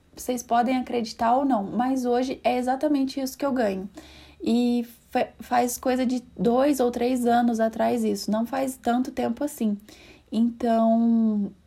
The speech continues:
eu mesma me espanto. E eu me espantei tanto que isso aconteceu de uma forma muito natural, que eu peguei,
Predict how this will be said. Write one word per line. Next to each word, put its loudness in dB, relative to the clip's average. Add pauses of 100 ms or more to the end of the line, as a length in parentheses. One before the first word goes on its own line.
(280)
eu 4
mesma 4
me 4
espanto. -2 (280)
E 0
eu 2
me 2
espantei 4
tanto 0
que -4
isso 0
aconteceu 2
de 0
uma 4
forma 2
muito 2
natural, 2 (400)
que 0
eu 2 (220)
peguei, 2